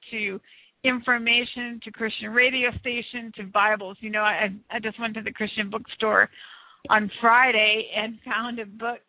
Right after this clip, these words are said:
a Bible that says "A Grandmother's Bible."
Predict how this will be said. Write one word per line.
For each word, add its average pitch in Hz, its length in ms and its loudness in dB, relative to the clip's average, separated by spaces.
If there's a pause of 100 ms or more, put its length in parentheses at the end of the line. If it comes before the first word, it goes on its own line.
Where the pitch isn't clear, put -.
(140)
a 214 140 2
Bible 233 540 2
that 214 220 -10
says 220 260 -8 (140)
"A 220 80 0
Grandmother's 214 880 0
Bible." 107 500 -4